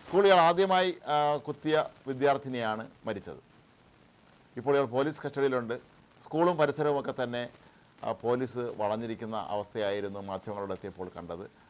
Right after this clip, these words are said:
കുട്ടികളുടെ രക്ഷകർത്താക്കളെല്ലാം തന്നെ സംഭവം അറിഞ്ഞ് സ്കൂളിലേക്ക് ഓടിയെത്തിയിരുന്നു. ഫ്രാൻസിലെ പല സ്കൂളുകളിലും, ആ, ഇത്തരത്തിലുള്ള ആക്രമണങ്ങൾ നേരത്തെയും നടന്നിട്ടുണ്ടായിരുന്നു.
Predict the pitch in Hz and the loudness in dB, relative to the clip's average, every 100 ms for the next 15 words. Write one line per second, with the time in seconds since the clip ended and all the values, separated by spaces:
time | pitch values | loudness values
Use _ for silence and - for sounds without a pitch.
0 | - 120 131 131 123 107 110 110 135 131 | -14 -4 0 2 2 0 -4 -4 -4 -2
1 | 131 120 113 127 117 110 107 104 104 113 | -2 -2 0 0 0 -6 -6 -8 -6 -4
2 | 110 101 98 90 104 104 101 95 - - | -4 -6 -8 -12 -8 -4 -4 -6 -8 -4
3 | 123 107 - 82 78 - _ - - _ | -4 -4 -6 -12 -14 -20 _ -20 -20 _
4 | 143 151 160 170 165 107 135 143 117 - | 4 6 6 0 0 0 0 0 0 -4
5 | 127 131 117 107 117 - - - - - | -2 0 0 0 -4 -6 -20 -20 -8 -2
6 | 131 151 143 131 127 110 110 117 120 117 | 0 0 0 0 2 2 2 -4 -6 -4
7 | 113 110 110 110 110 113 110 - 101 101 | -6 -6 -4 -4 -2 -4 -4 -6 -8 -6
8 | 98 101 98 98 98 | -10 -4 -4 -4 -8